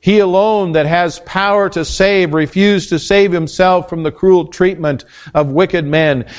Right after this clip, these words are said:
And these religious leaders persisted in thinking that the way to salvation came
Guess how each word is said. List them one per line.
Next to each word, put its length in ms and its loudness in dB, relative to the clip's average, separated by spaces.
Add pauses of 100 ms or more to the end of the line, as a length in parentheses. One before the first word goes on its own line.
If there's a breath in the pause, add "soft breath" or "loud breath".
(140 loud breath)
And 240 2
these 400 0
religious 720 0
leaders 360 2
persisted 680 -2
in 160 0
thinking 400 0
that 160 2
the 100 0
way 380 2
to 100 -2
salvation 760 0
came 320 0